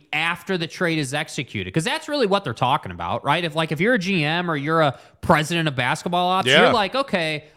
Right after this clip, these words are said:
Speaker 1: I'm looking at this deal, and it's not just what I'm giving up, but it's like, what does my team look like with what I've acquired?" And so if you're Danny,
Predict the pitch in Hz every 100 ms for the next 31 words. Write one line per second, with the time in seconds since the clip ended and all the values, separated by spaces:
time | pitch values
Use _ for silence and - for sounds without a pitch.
0 | - 240 285 285 285 240 226 180 117 180
1 | 240 131 98 98 _ _ 220 226 - 269
2 | 320 294 - 247 202 190 180 175 262 -
3 | 202 190 202 185 214 247 240 220 - 220
4 | 185 226 254 202 - 180 165 190 180 160
5 | - 180 226 320 131 107 127 - 196 185
6 | 277 170 220 294 170 151